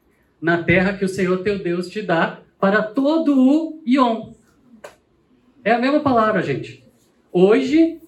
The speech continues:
dias e sempre. A tradução. É a mesma palavra. Por que que eu tenho que colocar uma coisa só ali? E há de infinito aí, eterno, certo?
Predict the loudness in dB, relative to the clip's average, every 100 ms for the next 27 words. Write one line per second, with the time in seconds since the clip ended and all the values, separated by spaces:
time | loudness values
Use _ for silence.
0 | -14 -6 -2 -2 -4 -6 -6 -2 0 0
1 | -2 -10 -14 -20 _ _ _ _ _ _
2 | _ -20 _ -20 _ _ _ _ _ _
3 | _ _ -8 -6 -8 -12 -16 -18 _ _
4 | _ _ _ _ _ _ _ -12 -10 -8
5 | -6 -4 -4 -6 -12 _ _ _ _ _
6 | _ _ _ _ _ -14 -10 -10 -10 -12
7 | -14 -16 -16 -14 -14 -12 -12 -12 -14 -14
8 | -16 -16 -14 -14 -18 _ -8 -4 -2 -4
9 | -8 -10 -4 -4 -4 -8 -8 -2 -2 -2
10 | -14 -20 -6 -2 -2 -4